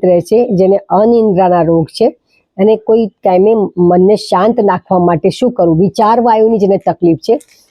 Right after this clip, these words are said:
એના માટેનું એક નાનકડી કલર થેરાપી મૂકવાની છું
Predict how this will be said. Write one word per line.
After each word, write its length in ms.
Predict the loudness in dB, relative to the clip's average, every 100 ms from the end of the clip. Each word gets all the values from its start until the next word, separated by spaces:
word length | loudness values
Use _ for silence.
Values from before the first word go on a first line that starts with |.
| _ _
એના 240 | 0 0
માટેનું 360 | 0 -2 0 0
એક 80 | 0
નાનકડી 440 | 0 2 0 0 -2
કલર 320 | 0 0 0
થેરાપી 440 | -2 -4 -2 0
મૂકવાની 440 | 0 0 -2 -2 -2
છું 240 | -4 -10